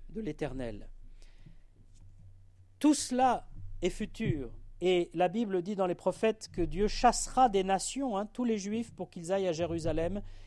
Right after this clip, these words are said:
Et ceux qui ne seront pas chassés seront tués. L'antisémitisme est très fort dans les pays arabes, dans les pays musulmans. Il devient très fort en Occident à nouveau, en France. Il y a cette montée. Il y a des néo-nazis qui réapparaissent partout en Europe.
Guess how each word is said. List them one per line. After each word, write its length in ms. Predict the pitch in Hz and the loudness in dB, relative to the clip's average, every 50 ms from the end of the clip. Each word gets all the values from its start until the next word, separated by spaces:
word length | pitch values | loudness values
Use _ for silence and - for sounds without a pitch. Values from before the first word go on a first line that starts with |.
| - - | -10 -8
Et 60 | 147 | -4
ceux 180 | - - 233 | 0 2 2
qui 160 | 226 - - 196 | 2 2 0 -4
ne 80 | 180 | -4
seront 240 | 165 - - 175 170 | -4 -4 -4 -2 0
pas 160 | 151 190 185 | 4 4 4
chassés 460 | 175 - 190 165 - - - 180 180 | 4 2 -2 -2 -2 -2 -2 -2 -2
seront 340 | 175 - - 160 151 156 156 | -2 -2 -2 -2 -2 -2 -4
tués. 480 | 147 - - - 165 160 160 165 190 202 - - - - - - - - - - - | -6 -6 -6 -4 -2 0 0 0 0 -2 -6 -12 -14 -14 -16 -16 -18 -20 -16 -2 4
L'antisémitisme 1000 | 156 208 247 240 - 247 226 - - 226 214 214 202 - - 247 233 - 202 | 8 8 8 8 6 0 0 4 4 4 4 2 0 0 -2 -2 -2 0 -2
est 100 | 170 160 | -2 -4
très 200 | - - - 262 | -2 2 2 2
fort 300 | 247 - - 262 254 233 | 2 4 4 4 4 4
dans 100 | 190 180 | 4 2
les 100 | 170 170 | 0 0
pays 300 | 170 - 190 185 190 185 | -2 0 0 0 2 2
arabes, 500 | 180 170 151 156 180 190 196 196 226 240 240 - - - - - | 2 2 2 2 2 2 2 0 -2 -4 -6 -8 -18 -20 -20 -10
dans 80 | - 143 | -4 -4
les 80 | 156 | -2
pays 200 | 160 - 202 190 | 0 0 0 0
musulmans. 640 | 190 190 185 170 190 185 185 185 185 185 196 233 240 - - - - - - - - - - - - - - | 0 0 -2 -2 -2 -2 0 2 2 2 2 0 -2 -6 -16 -20 -20 -20 -20 -18 -18 -18 -18 -18 -14 -6 -4
Il 100 | 165 180 | 0 4
devient 280 | 165 208 196 208 208 202 | 4 4 4 4 2 2
très 180 | - - 233 | 2 4 4
fort 240 | 220 - - 240 220 | 4 6 6 4 4
en 100 | 214 202 | 4 2
Occident 500 | 202 202 - - - 202 180 190 190 202 | -2 -4 -6 -6 -8 -6 -4 -2 -2 -2
à 60 | 202 | -2
nouveau, 340 | 196 190 185 165 175 185 208 | -4 -4 -6 -4 -4 -4 -4
en 80 | 214 175 | -4 -6
France. 600 | - - - 196 208 247 240 - - - - - - - - - - - - - - - - - - - | -6 0 2 2 4 2 2 -2 -6 -8 -10 -12 -14 -16 -16 -16 -16 -18 -18 -20 -20 -20 -20 -20 -12 -6
Il 60 | 160 | -2
y 60 | 165 | 0
a 60 | 185 | 0
cette 240 | 180 - 190 175 - | 0 0 -4 -6 -6
montée. 360 | - 180 180 180 - - 208 | -4 -6 -6 -4 0 0 2
Il 60 | 233 226 | 2 2
y 60 | 226 | 2
a 60 | 202 | 2
des 160 | 175 190 190 | 2 2 0
néo-nazis 680 | 185 196 226 262 269 254 233 233 226 214 190 214 240 262 | 2 4 4 4 4 4 4 4 2 2 0 -2 -4 -4
qui 180 | - - 185 165 | -4 -4 -4 -2
réapparaissent 800 | 151 208 254 277 254 - - 220 202 190 220 247 233 - - - | 0 2 2 2 2 2 0 0 2 2 0 -2 -2 -6 -8 -6
partout 420 | - 277 254 - - - 277 277 | -4 -4 -4 -4 -4 -6 -4 -4
en 60 | 240 | -4
Europe. 420 | 208 180 165 135 139 156 - - | -4 -4 -4 -4 -4 -6 -6 -8